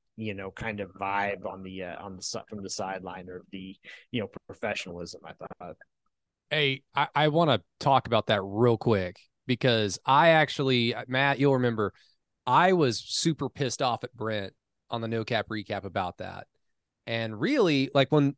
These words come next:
Speaker 2: O U got flagged for it, I think watching the game live, I probably threw my hat down and, like, stormed out of the living room and just didn't see whatever replay they showed. And so I never really saw what happened. I just assumed Brent lost his mind like I did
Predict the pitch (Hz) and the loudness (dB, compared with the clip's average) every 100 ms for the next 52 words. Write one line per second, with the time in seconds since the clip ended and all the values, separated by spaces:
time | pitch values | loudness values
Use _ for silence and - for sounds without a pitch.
0 | _ 165 196 190 180 160 151 - - 151 | _ 6 6 4 0 4 2 2 0 2
1 | 170 143 127 117 113 117 - 127 - 190 | 2 0 -4 -2 -2 -4 -4 -6 -2 -2
2 | 160 120 123 139 143 139 117 107 117 113 | -2 -4 2 2 0 -10 -10 -6 -4 -4
3 | 104 95 101 131 110 98 98 95 _ _ | -8 -12 -8 -4 -4 -4 -6 -10 _ _
4 | 117 117 117 113 110 104 _ _ _ _ | -2 0 0 -2 -4 -8 _ _ _ _
5 | _ _ 170 196 170 147 160 147 131 120 | _ _ -2 -2 -2 -4 -6 -4 -2 0
6 | 127 123 123 117 107 104 107 104 - - | -2 -2 -6 -4 -6 -6 -6 -6 -8 -6
7 | 120 120 117 107 113 104 101 123 123 127 | -8 -8 -6 -4 -4 -6 -6 -6 -4 -4
8 | 127 127 120 107 110 - 127 113 104 - | -6 -10 -10 -10 -10 -10 -10 -10 -10 -8
9 | 117 117 120 131 131 120 117 123 107 101 | -6 -4 -2 -2 -2 -6 -6 -6 -6 -8
10 | - 104 101 101 _ _ _ _ _ _ | -6 -6 -6 -10 _ _ _ _ _ _
11 | 117 110 - 127 143 170 170 160 123 - | -8 -6 0 0 2 0 0 0 -2 2
12 | 127 127 117 117 117 110 117 131 127 127 | 4 4 4 0 -2 -2 -6 -6 -8 -4
13 | - 143 135 127 101 120 120 120 107 - | -2 -2 -4 -4 -4 -4 -4 -6 -6 -10
14 | 110 107 127 120 113 101 170 170 123 110 | -8 -2 0 2 0 0 2 2 0 -2
15 | 107 | -4